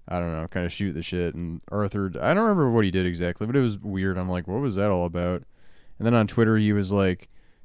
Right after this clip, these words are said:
"In case any of you were wondering why I acted like that, it's 'cause the producers told me I was not, uh, they a-, they asked me to be more, like, um, or less off-putting, basically,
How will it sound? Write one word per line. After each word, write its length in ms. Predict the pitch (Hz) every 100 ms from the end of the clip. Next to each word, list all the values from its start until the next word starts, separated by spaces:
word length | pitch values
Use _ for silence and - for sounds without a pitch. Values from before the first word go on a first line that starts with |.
| -
"In 120 | 104
case 280 | 113 160 156
any 160 | 170 156
of 40 |
you 120 | 143
were 140 | 123 110
wondering 380 | 107 113 113 107
why 180 | 101 95
I 40 |
acted 340 | 90 101 - 113
like 280 | 113 107
that, 180 | - 120
it's 140 | 110 -
'cause 200 | 131 120
the 80 |
producers 420 | 101 104 95 98 90
told 220 | 95 95
me 120 | 90
I 100 | 87
was 200 | 90 87
not, 300 | 90 87 - -
uh, 420 | 92 85 80 80 85 - -
they 140 | - 101 107
a-, 40 | 117
they 260 | 113 123 135
asked 160 | 143
me 100 | 151
to 120 | 120
be 520 | 95 104 101 98 95 -
more, 540 | - 98 92 92 90 82
like, 320 | 87 82 82 - - - - - - - - - - - - - - - -
um, 320 | 92 90 80
or 160 | 90 90
less 220 | 95 98
off-putting, 680 | 82 90 - 92 85 82 85
basically, 720 | 85 85 - 82 85 82 85